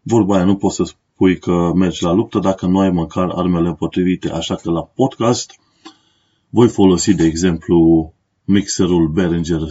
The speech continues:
Xenix o mie două sute doi, după aia voi folosi un microfon numit Shure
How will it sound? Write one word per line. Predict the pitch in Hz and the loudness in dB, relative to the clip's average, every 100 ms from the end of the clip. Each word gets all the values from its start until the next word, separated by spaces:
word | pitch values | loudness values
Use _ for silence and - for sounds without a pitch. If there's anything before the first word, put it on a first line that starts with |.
| - _ | -12 _
Xenix | - 123 101 90 - - - - - | -8 -2 0 -2 -6 -12 -12 -16 -8
o | 90 | -2
mie | 92 82 | 0 -2
două | 76 78 73 | -4 -4 -6
sute | - - | -10 -8
doi, | 80 123 143 135 _ _ _ | -2 2 2 0 _ _ _
după | - 104 | -6 0
aia | 104 | 2
voi | 95 98 | 2 2
folosi | 95 95 - | 4 2 2
un | 95 85 | 0 2
microfon | 85 - 87 - 92 85 78 _ _ _ _ _ _ _ - | -2 -2 -4 -2 -2 0 -4 _ _ _ _ _ _ _ -2
numit | 101 90 92 92 | 2 4 4 0
Shure | - - - 156 87 71 | -8 -8 4 4 4 -2